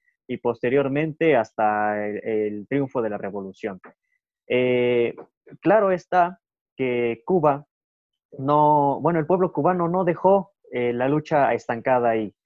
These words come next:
sino que también empezaron a surgir, eh, organizaciones, eh, obreras, campesinas,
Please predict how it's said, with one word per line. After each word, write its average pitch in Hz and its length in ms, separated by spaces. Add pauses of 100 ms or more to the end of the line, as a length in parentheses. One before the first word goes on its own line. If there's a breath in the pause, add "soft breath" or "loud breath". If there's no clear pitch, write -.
(240)
sino 127 300
que 139 100
también 185 440 (100)
empezaron 160 640
a 151 80
surgir, 170 560
eh, 127 720 (1600)
organizaciones, 156 1400 (420)
eh, 120 340
obreras, 143 540
campesinas, 151 920